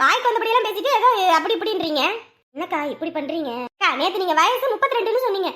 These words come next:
இப்ப பார்த்த புள்ளையோட பதினாலு வயசு மூத்தவரா இருக்காரு. எப்படிக்கா கட்டி கொடுப்பீங்க? உங்க பிள்ளைக்கு இப்படி கட்டி கொடுப்பீங்களா? எங்க பிள்ளைனா எங்களுக்கு இழிச்ச வாயா? ஆ?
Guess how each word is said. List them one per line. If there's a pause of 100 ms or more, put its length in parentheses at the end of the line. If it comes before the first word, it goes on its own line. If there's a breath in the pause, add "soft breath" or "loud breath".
(220 loud breath)
இப்ப
பார்த்த
புள்ளையோட
பதினாலு
வயசு
மூத்தவரா
இருக்காரு.
எப்படிக்கா
கட்டி
கொடுப்பீங்க? (240 loud breath)
உங்க
பிள்ளைக்கு
இப்படி
கட்டி
கொடுப்பீங்களா? (140)
எங்க
பிள்ளைனா
எங்களுக்கு
இழிச்ச
வாயா? (360)
ஆ?